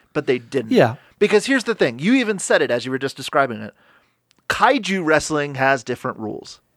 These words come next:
Speaker 1: Okay? That's what we, you, you said, literally
Speaker 2: Yes.
Speaker 1: as you were describing it. Kaiju wrestling
Speaker 2: Yeah.
Speaker 1: has different rules.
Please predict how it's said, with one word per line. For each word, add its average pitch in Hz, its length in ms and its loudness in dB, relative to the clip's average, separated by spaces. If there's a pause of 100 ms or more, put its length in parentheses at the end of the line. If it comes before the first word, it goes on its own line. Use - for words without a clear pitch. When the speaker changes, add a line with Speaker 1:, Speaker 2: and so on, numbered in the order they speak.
(100)
Speaker 1:
Okay? 127 320 2
That's - 200 2
what 147 100 4
we, 156 180 2
you, 156 100 0
you 165 220 -4
said, 156 320 2
literally 156 360 4
Speaker 2:
Yes. 226 80 4
Speaker 1:
as 202 80 0
you 233 80 0
were 240 80 2
describing 226 380 0
it. 107 100 -10
Kaiju 165 340 2
wrestling 151 320 4
Speaker 2:
Yeah. - 60 4
Speaker 1:
has 160 100 0
different 143 260 -4
rules. 226 160 2